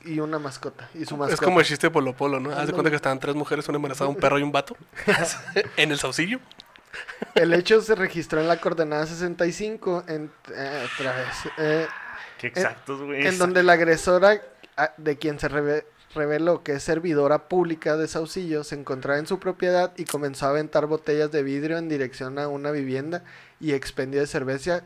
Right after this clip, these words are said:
Speaker 1: que se encuentra cruzando la calle.
Speaker 2: Ujú.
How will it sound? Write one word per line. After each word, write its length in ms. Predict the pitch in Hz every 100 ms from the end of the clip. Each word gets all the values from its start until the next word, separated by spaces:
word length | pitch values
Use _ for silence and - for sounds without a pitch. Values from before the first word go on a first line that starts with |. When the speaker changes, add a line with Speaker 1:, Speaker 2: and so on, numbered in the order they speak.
| -
Speaker 1:
que 100 | -
se 60 | 139
encuentra 540 | 131 131 123 123 147 -
cruzando 400 | 147 127 117 113
la 120 | 123
calle. 260 | 156 160 - _
Speaker 2:
Ujú. 300 | 151 135 165